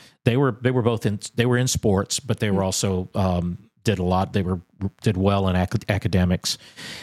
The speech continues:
Speaker 1: but, um, there were some of their friends that were never going to go to college. It just wasn't for them.
Speaker 2: That's okay.
Speaker 1: But there wa-, you know, it used to be back in, in the day. Now, I, they had shop class,
Speaker 2: Hmm.
Speaker 1: and they were preparing them. And it sounds,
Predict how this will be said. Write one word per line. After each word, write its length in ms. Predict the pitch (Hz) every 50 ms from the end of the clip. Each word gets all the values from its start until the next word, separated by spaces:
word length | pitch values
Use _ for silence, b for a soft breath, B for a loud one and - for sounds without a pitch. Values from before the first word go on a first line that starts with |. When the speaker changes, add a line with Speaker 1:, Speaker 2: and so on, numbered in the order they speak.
| B B -
Speaker 1:
but, 400 | 107 92 - 113 113 110 - _ _ _ _ _ -
um, 440 | 117 113 107 104 101 98 98 95 - _
there 160 | - 98 143 156
were 60 | 160
some 220 | - - 190 226 220
of 60 | 160
their 100 | 139 117
friends 600 | - - 151 170 208 190 139 131 123 - - -
that 280 | - 104 92 - - _ _ _ _ _ _ _
were 120 | 110 117 113
never 280 | 107 120 123 123 143
going 320 | 113 - 107 107 104 98 95
to 80 | - 85
go 140 | - 95 87
to 60 | -
college. 520 | - - - - - - - - - - - _ _ _ _ _ _ _ _ _
It 80 | 120 117
just 260 | - 143 - - -
wasn't 240 | - 170 180 170 147
for 100 | - 175
them. 280 | 196 226 214 113 82 -
Speaker 2:
That's 320 | 277 277 262 277 294 -
okay. 200 | 339 349 - 381 403
Speaker 1:
But 140 | 151 - -
there 120 | 135 127
wa-, 140 | 120 135 170 - - - - -
you 100 | 160 156
know, 60 | 147
it 80 | 135
used 240 | 131 170 202 - -
to 40 | -
be 120 | 170 135
back 280 | 113 127 120 123 123 -
in, 200 | 113 101 101 95 - -
in 140 | 110 107 104
the 80 | 101
day. 340 | 87 85 104 101 98 98 95
Now, 240 | 92 95 92 98 104 -
I, 120 | - - - - -
they 400 | - - 226 190 123 135 113 113
had 340 | 95 113 110 101 92 95 107 - - _ _ _ _
shop 460 | - - - - - 98 98 - -
class, 440 | - - - - - - - - - - _ _ _ -
Speaker 2:
Hmm. 120 | 180 190 220 - _ -
Speaker 1:
and 120 | 120 120 110
they 100 | 107 104
were 140 | 101 98 92
preparing 540 | - 120 - - - 156 151 156 156 147 135
them. 340 | 127 120 120 117 117 113 110 B B B B -
And 100 | 143 120
it 100 | 120 113 -
sounds, 360 | - 156 139 139 135 -